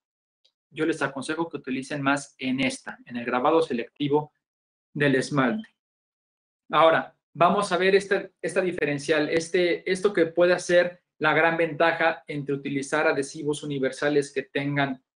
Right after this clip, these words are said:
M D P y el otro que tiene G P D M, que es Optibond Universal. Ahora, antes de, de comenzar con esto, no quiere decir que el diez M D P sea malo, no, no, no, para nada. El diez M D P es un excelente monómero, tiene excelentes resultados, tiene una muy buena adhesión,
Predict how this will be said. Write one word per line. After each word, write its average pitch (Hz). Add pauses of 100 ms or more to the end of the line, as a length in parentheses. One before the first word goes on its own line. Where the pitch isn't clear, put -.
(360)
M 160
D 143
P 185 (340)
y 147
el 147
otro 160
que 147
tiene 151
G 147
P 151
D 139
M, 139
que 143
es -
Optibond 139
Universal. 127 (420)
Ahora, 147
antes 160
de, 156
de 151
comenzar 151
con 151
esto, 147
no 165
quiere 190
decir 185
que 147
el 143
diez 160
M 151
D 131
P 135
sea 127
malo, 131
no, 131
no, 135
no, 139
para 117
nada. 123
El 110
diez 165
M 165
D 147
P 160
es 156
un 165
excelente 147
monómero, 151
tiene 156
excelentes 143
resultados, 147
tiene 156
una 160
muy 160
buena 165
adhesión, 151